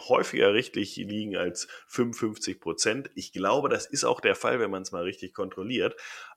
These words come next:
Aber dennoch ist es natürlich so, dass man mit individuellen Entscheidungen, ob der Markt jetzt hoch oder runter geht und den genauen Punkt zu treffen,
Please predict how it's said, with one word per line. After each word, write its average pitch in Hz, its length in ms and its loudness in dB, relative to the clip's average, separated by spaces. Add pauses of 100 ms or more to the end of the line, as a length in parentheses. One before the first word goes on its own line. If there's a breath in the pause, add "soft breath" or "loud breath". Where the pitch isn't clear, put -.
Aber 135 280 10
dennoch 139 760 6
ist - 220 4
es - 140 2
natürlich 127 380 0
so, 123 140 2
dass 110 160 2
man 104 160 0
mit 104 220 -2 (320 loud breath)
individuellen 127 800 4
Entscheidungen, 110 640 4
ob - 120 -4
der 85 120 0
Markt 87 260 -2
jetzt 90 220 -2
hoch 113 180 -2
oder 90 200 -6
runter 110 300 0
geht 101 220 -2
und 87 240 -8 (180)
den 90 200 -4
genauen 95 500 4
Punkt 202 340 -2
zu - 120 0
treffen, 101 500 -2